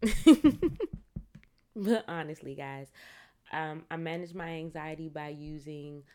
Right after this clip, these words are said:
a variety of coping tools, deep breathing,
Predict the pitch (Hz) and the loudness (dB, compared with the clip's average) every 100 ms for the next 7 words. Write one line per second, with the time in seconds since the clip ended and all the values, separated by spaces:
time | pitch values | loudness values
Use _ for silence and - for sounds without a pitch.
0 | _ - 151 143 151 151 156 151 143 - | _ -16 -12 -10 -8 -8 -8 -10 -12 -12
1 | 143 139 143 139 143 135 131 135 127 _ | -14 -12 -16 -12 -12 -10 -12 -16 -20 _
2 | 156 151 - 151 151 147 139 143 139 135 | -14 -14 -14 -12 -12 -12 -12 -10 -10 -10
3 | 131 131 | -12 -16